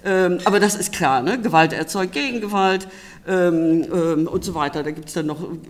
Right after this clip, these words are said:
tricky Drehs drin. Ähm, dann, ähm, dieses hier, ähm,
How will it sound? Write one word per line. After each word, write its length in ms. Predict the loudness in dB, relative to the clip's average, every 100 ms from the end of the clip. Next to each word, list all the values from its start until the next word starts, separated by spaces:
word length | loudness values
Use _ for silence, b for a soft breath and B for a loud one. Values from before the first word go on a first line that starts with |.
| -12
tricky 520 | -6 -6 -2 -2 -2 B B -10
Drehs 560 | -2 2 2 2 -2
drin. 300 | -8 -8 -8 -12 B B B -2
Ähm, 480 | 2 2 2 0
dann, 240 | 2 2 4 2 2
ähm, 400 | 4 4 4 0 -2 B B -6
dieses 380 | 0 2 0 -2
hier, 420 | 0 0 0 -2 -8 B B B -6
ähm, 500 | 0 2 2 0